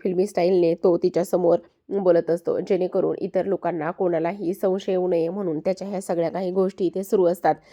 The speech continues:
आता लगेच आपण पाहतो की कावेरी मात्र त्याला अजिबात भाव देत नाही आणि कावेरीने न भाव दिल्यामुळे आता इकडे त्याचा थोडासा इगो दुखावलेला असतो. तो आहे त्याच ठिकाणी बसतो आणि आहे त्याच ठिकाणी बसल्यानंतर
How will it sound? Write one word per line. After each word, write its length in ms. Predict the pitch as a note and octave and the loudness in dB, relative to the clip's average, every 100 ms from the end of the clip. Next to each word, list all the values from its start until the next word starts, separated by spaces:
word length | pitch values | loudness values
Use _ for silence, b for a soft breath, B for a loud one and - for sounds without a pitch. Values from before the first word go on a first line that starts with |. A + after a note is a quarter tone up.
| B B B | B B B
आता 300 | - G3 F#3 | 0 2 4
लगेच 320 | G3 F#3 F#3+ | 4 4 0
आपण 200 | G#3 F#3 | 0 -2
पाहतो 360 | F#3+ F#3 F3 F#3+ | -2 -8 -8 -4
की 160 | F#3 | -4
कावेरी 340 | F3+ - E3 F3+ | 0 2 2 0
मात्र 340 | F3+ D3+ E3+ | -4 -4 -4
त्याला 180 | F3 F#3 | -2 0
अजिबात 360 | E3 - - | -2 -2 -4
भाव 280 | E3+ G3 E3 | -2 0 0
देत 140 | E3 D#3+ | 2 0
नाही 280 | - D#3+ G3 - B B B - | -2 -4 -4 -6 B B B -6
आणि 220 | G#3 G3 | 0 0
कावेरीने 580 | G#3 E3 F3 G3+ G#3 F3+ | 0 0 0 0 0 0
न 180 | F3+ | 0
भाव 280 | F3 G3 F3 | -2 0 0
दिल्यामुळे 560 | F3+ E3 D3+ F3 F3 E3 - | 0 0 0 0 0 0 -4
आता 280 | D#3+ C#3+ C#3+ b b - | -6 -4 -6 b b -10
इकडे 300 | G3 G3 F3+ | 0 2 2
त्याचा 240 | F3+ F3 F3 | 0 -4 -2
थोडासा 360 | E3 F#3 G3 | -2 0 0
इगो 220 | F3 F3+ | 2 2
दुखावलेला 480 | F3+ F#3 F#3 E3 D#3+ | 2 2 2 0 2
असतो. 300 | E3 E3+ D3 | 0 0 -2
तो 100 | - | 0
आहे 340 | E3+ D3+ G3+ E3+ | -2 -2 -4 -2
त्याच 260 | F3 F3 | -2 -4
ठिकाणी 320 | G3 A3+ E3+ | -6 -6 -4
बसतो 360 | E3+ E3+ - D#3+ | -2 -4 -2 -2
आणि 260 | - E3+ E3+ | -2 -4 -6
आहे 200 | F3 F#3+ | -8 -8
त्याच 240 | F#3 F#3+ | -6 -6
ठिकाणी 260 | G#3 E3+ E3+ | -6 -4 -2
बसल्यानंतर 640 | F3 F3+ D#3+ F3 G3 E3+ | -2 -2 -2 -2 0 -2